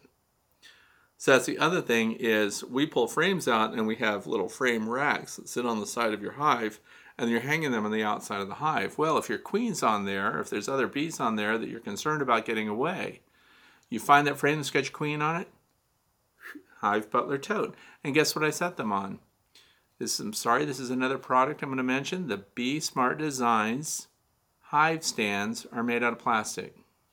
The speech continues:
which makes them very lightweight, which means that I use them for things other than supporting beehives. I use them as you, you have to put a solid bottom board on it. So a wooden bottom board becomes an integral part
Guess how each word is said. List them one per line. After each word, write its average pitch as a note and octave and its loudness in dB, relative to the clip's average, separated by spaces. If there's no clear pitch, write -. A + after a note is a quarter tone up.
which - -8
makes A2 -4
them G#2+ -4
very A2 2
lightweight, - -2
which B2 2
means C#3+ 2
that C#3 4
I C3 8
use C3 4
them C3+ 2
for C3 -8
things B2 0
other B2 2
than A#2 2
supporting A#2+ -2
beehives. A#2+ -2
I A#2 2
use C3 -2
them A2+ 0
as A2 0
you, A2+ -2
you - -8
have C3+ 2
to B2+ -2
put A#2+ 2
a G#2 -2
solid A#2 2
bottom A2 4
board F#2+ -2
on G#2 -6
it. - -12
So G#2+ -6
a G2+ -2
wooden A2 -2
bottom G#2+ 2
board G#2 2
becomes G#2 -4
an G#2+ -6
integral G#2+ -4
part G2 -2